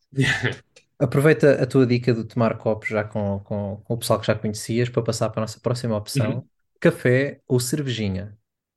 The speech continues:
Speaker 1: Café. Café, e admito que, eu vou dizer uma heresia para os verdadeiros apreciadores de café: gosto daquele café americano,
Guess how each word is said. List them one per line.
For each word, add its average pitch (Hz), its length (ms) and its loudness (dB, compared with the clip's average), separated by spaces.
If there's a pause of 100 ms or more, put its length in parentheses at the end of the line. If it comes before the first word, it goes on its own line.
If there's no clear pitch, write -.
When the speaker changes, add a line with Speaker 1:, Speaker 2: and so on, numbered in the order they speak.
(120)
Speaker 1:
Café. - 500 -2 (340)
Café, 277 640 4
e 226 120 -2
admito 247 580 2
que, 254 500 0 (220)
eu 165 140 -8
vou 165 160 -4
dizer 160 200 -2
uma 160 120 -6
heresia 156 680 -4
para 139 100 0
os 123 140 -4
verdadeiros 139 500 0
apreciadores 127 480 -4
de - 120 -16
café: 147 360 2
gosto 156 240 -4
daquele 151 240 -6
café 165 260 -2
americano, 131 540 -4